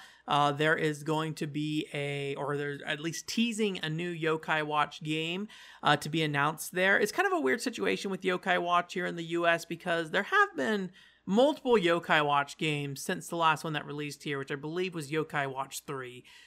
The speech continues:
uh, on the three D S. So there's been Yokai Watch four, Yokai Watch four Plus, and then there's also been, I think, like, the Yokai Watch Academy game. I forget what it's called specifically, but it's the one where it's, like, the yokai are kids in an academy kind of thing. It's, it's an interesting looking game that I never really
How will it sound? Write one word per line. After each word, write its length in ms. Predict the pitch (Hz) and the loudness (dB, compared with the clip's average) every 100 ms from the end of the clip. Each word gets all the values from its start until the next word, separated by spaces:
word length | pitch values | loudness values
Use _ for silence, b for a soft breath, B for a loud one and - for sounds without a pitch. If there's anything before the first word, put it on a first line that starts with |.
| B | B
uh, 200 | - 139 131 | -4 -2 2
on 220 | 151 147 | 2 0
the 100 | 135 | -4
three 240 | - 147 | -4 -4
D 160 | 135 135 | -4 -6
S. 220 | 143 - | -8 -8
So 100 | - | -8
there's 140 | 170 | -8
been 140 | 165 165 | -6 -2
Yokai 380 | 180 196 196 170 | 0 2 4 4
Watch 240 | 151 - | 4 2
four, 500 | - 233 240 226 220 b b b | 2 6 8 6 2 b b b
Yokai 360 | 175 180 196 170 | -2 2 2 2
Watch 300 | 165 156 - | 4 2 2
four 260 | - 156 | -2 -2
Plus, 720 | 139 - 208 196 190 - - - b b | -2 -2 2 4 2 -2 -8 -12 b b
and 180 | - 151 | -2 -2
then 80 | 165 | 0
there's 180 | 175 - | -2 0
also 340 | 165 160 180 | 0 0 -2
been, 360 | 147 151 151 147 | -2 0 0 -2
I 100 | 147 | -4
think, 160 | 190 | -4
like, 160 | 202 160 | -4 -4
the 140 | 151 | -2
Yokai 340 | 147 160 170 156 | 0 0 0 0
Watch 160 | 151 | 0
Academy 520 | 151 - 147 147 151 156 | -2 0 4 4 2 -4
game. 180 | 156 156 | -4 -4
I 80 | |
forget 300 | 156 240 311 | -4 -2 -2
what 100 | - | -2
it's 140 | 151 - | -4 -4
called 240 | - 143 | -2 -2
specifically, 400 | - - 147 147 | -4 -12 -8 -8
but 80 | 147 | -6
it's 80 | 147 | 0
the 80 | 214 | 2
one 80 | |
where 80 | 220 | 2
it's, 80 | 170 | 0
like, 200 | 160 - B B - | -2 -4 B B -4
the 100 | 156 | 0
yokai 720 | 156 160 156 143 - 147 143 | 6 6 4 0 4 4 4
are 200 | 139 131 | 2 -2
kids 360 | - 160 147 139 | -6 -2 -2 -2
in 100 | 139 | -6
an 100 | 131 | -6
academy 560 | 127 147 135 131 127 123 | -6 2 2 2 -4 -8
kind 220 | 139 131 | -6 -6
of 80 | - | -6
thing. 240 | 135 131 | -8 -8
It's, 180 | 143 - | -12 -12
it's 180 | - 196 | -10 -8
an 80 | |
interesting 440 | - 285 285 247 226 | -6 -4 -2 -2 -2
looking 280 | 202 185 156 | -2 -4 -2
game 220 | 151 151 | -2 0
that 80 | 143 | -2
I 60 | |
never 180 | 156 180 | -2 -2
really 320 | 175 165 147 | -2 -2 -4